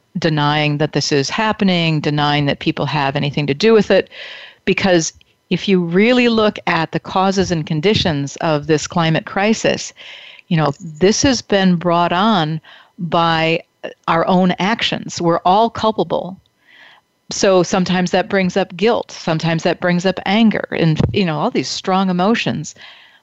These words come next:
But that's not where we get to stop. We get to go, "All right, you know, these are the strong emotions I'm having, and what's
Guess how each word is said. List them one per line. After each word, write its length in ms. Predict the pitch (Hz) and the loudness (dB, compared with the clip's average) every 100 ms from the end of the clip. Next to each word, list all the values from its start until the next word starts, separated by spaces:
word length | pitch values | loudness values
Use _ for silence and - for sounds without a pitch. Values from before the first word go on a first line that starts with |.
| - | -6
But 320 | 180 202 - _ _ 165 | 0 0 0 _ _ -10
that's 440 | 147 185 202 - | -2 0 -2 -2
not 280 | 190 160 - | -2 0 -2
where 200 | 160 156 | 0 0
we 140 | 151 | 0
get 220 | 147 - | -2 -6
to 80 | - | -6
stop. 520 | 151 - 151 - - - _ _ _ _ _ | -8 -6 -6 -8 -14 -20 _ _ _ _ _
We 140 | 165 | 0
get 240 | 170 185 - | 2 2 0
to 140 | - | 0
go, 320 | 170 156 143 - | 0 2 2 0
"All 200 | 156 139 | 0 0
right, 320 | 139 156 262 - - _ | 0 0 -2 -4 -20 _
you 80 | 160 | -4
know, 240 | 147 143 170 143 139 | 0 0 -2 -10 0
these 280 | 165 170 | 4 4
are 80 | 185 | 4
the 100 | 170 | 4
strong 280 | 170 185 170 | 2 0 0
emotions 420 | 170 165 - 170 | 2 0 0 -2
I'm 160 | 160 160 | -2 -2
having, 560 | 151 190 208 151 143 - _ _ _ | -2 -2 0 -2 -4 -10 _ _ _
and 540 | 190 208 185 147 139 - _ _ _ _ _ _ | -2 2 2 0 -2 -8 _ _ _ _ _ _
what's 380 | 175 170 170 | 0 0 0